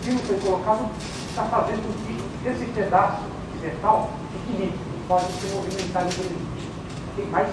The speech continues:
treva aqui embaixo. Depois tem um outro fio que vai do mercúrio até, até o, o outro recipiente do mercúrio, que é para poder fechar o circuito.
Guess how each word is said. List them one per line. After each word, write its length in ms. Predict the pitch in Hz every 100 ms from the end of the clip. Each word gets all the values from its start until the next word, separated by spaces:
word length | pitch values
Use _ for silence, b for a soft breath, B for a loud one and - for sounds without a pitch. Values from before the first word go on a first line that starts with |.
| -
treva 260 | 175 208 214
aqui 180 | 214 220
embaixo. 360 | 180 - - - - - - - - - - - -
Depois 340 | 190 277 285 254
tem 180 | 240
um 60 | 233
outro 260 | 269 247 226 175
fio 180 | 220 190
que 180 | 190 185
vai 280 | 180 180 180 - - - - - - -
do 100 | 170
mercúrio 580 | 175 175 - 196 214 - - - - - - - - - - - - - - -
até, 320 | - 190 190 165 - - - -
até 240 | 180 185 190
o, 40 | 185 170 - - - -
o 40 | 180
outro 260 | 190 170 156
recipiente 540 | 165 175 151 156 - -
do 100 | 151
mercúrio, 760 | 151 - 214 269 - - - - - - -
que 60 |
é 40 | 180
para 140 | 185
poder 220 | - 156
fechar 320 | 160 156 147
o 80 | 127
circuito. 420 | - - 247 -